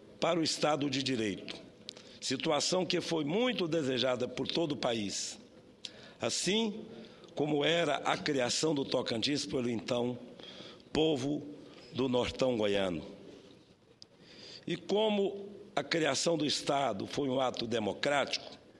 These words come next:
a comemoração desse mesmo ato também precisa ser. Logo, reconhecer homens e mulheres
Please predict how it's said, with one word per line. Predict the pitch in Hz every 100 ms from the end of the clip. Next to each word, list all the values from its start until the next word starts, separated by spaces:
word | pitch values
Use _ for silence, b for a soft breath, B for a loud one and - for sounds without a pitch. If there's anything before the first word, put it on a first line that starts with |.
| - - B B B
a | 123
comemoração | 120 175 180 180 175 151 - 180 202 190 - - - B B B B B B B B B B B B B -
desse | 156 160 165
mesmo | 147 226 214 165 156
ato | 165 170 147
também | 147 131 151 160
precisa | 156 143 - 139 127
ser. | 120 - 123 113 - - - - - - - B B B B B -
Logo, | 147 190 214 185 196 - - -
reconhecer | - 175 165 175 156 - 165
homens | 175 214 185 156
e | 135
mulheres | 143 123 147 143 101 - - -